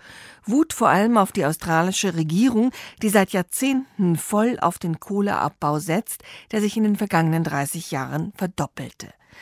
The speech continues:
Nirgends ist der Pro-Kopf-Ausstoß von Treibhausgasen größer als in Australien.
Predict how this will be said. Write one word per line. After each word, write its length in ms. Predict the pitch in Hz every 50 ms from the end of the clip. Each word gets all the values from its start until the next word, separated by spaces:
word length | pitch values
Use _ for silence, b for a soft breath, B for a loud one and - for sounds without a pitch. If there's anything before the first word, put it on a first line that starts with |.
| B B B B
Nirgends 440 | 214 240 285 311 262 226 180 - -
ist 200 | - 170 - -
der 100 | 190 151
Pro-Kopf-Ausstoß 1160 | - - 165 147 - - 226 220 - - - - 160 180 202 - - - - 190 175 175 175 -
von 220 | - 170 160 170
Treibhausgasen 1080 | - - - 185 196 - - 214 190 180 - - - 165 147 147 160 160 165 170 165
größer 480 | 156 - 160 160 160 151 - - 165 143
als 180 | 73 107 139 -
in 100 | 170 175
Australien. 640 | 175 180 - - - 135 131 131 131 143 139 127 -